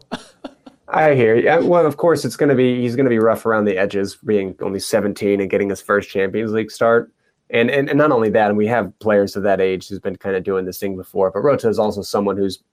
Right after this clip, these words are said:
Speaker 2: majority of the time he's with the second team. So,
Speaker 1: Mm-hmm.
Speaker 2: I mean, it's a huge step up for him. Uh, not bad, not, not bad first half from him, or only half from him. Um, didn't win any duels,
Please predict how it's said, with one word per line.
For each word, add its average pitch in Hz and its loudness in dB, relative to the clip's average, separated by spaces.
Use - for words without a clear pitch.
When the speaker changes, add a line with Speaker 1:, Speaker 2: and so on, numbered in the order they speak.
Speaker 2:
majority 143 2
of 107 2
the 110 -8
time 98 0
he's 101 -6
with 104 -4
the 101 -8
second 95 -4
team. 90 -6
So, 101 -2
Speaker 1:
Mm-hmm. 90 -2
Speaker 2:
I 95 0
mean, 107 0
it's 117 -4
a 135 2
huge 117 -2
step - -2
up 95 0
for 95 -2
him. 92 -6
Uh, 104 0
not 254 2
bad, 160 0
not, 180 0
not 185 0
bad 156 2
first 156 -2
half 143 2
from 143 0
him, 147 -2
or 139 2
only 117 2
half 107 -2
from 110 -6
him. 104 -4
Um, 113 0
didn't 139 0
win 135 0
any 123 -2
duels, 113 0